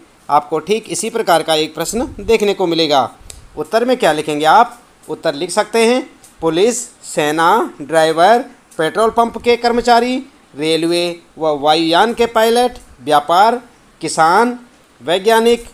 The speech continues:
औद्योगिक मजदूर आदि व्यवसायों में स्त्रियों की अपेक्षा पुरुष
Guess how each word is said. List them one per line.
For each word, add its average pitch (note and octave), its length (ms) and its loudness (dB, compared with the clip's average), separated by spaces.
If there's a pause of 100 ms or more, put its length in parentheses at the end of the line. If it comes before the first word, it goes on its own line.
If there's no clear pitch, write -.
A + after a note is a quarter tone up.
(140)
औद्योगिक D3+ 540 -4
मजदूर D3+ 540 -2 (300)
आदि A3 260 2
व्यवसायों D3+ 520 -2
में G#3+ 280 0 (320)
स्त्रियों A3+ 380 -4
की B3 160 -4
अपेक्षा A#3+ 460 2 (240)
पुरुष G3 340 0